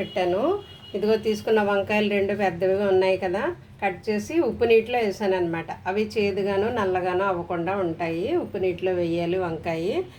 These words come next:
ఆ, బంగాళదుంపలు మూడు చిన్న చిన్నగా ఉన్నాయి కదా, అవి కట్ చేశాను. టమాటాలు రెండు కట్ చేశాను, మీడియం సైజు. ఆ, ఉల్లిపాయలు అయితే చిన్నవి రెండు కట్ చేశాను. ఆ,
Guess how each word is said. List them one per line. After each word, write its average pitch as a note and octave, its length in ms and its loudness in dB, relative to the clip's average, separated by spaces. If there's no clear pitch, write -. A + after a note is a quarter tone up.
ఆ, G#3+ 40 0
బంగాళదుంపలు G#3 680 2
మూడు G3+ 220 4
చిన్న F#3 160 2
చిన్నగా G3 440 2
ఉన్నాయి F3+ 300 0
కదా, F#3 260 -4
అవి A3+ 180 0
కట్ F3 240 -4
చేశాను. F3+ 420 -4
టమాటాలు G3 580 0
రెండు F3+ 280 2
కట్ F3 260 -4
చేశాను, F3 400 -4
మీడియం F3+ 300 0
సైజు. F3 340 -4
ఆ, - 20 -4
ఉల్లిపాయలు G3+ 480 0
అయితే F#3+ 180 -6
చిన్నవి G#3 380 2
రెండు G3+ 240 0
కట్ F3 260 -4
చేశాను. F3+ 420 -4
ఆ, F#3+ 40 -8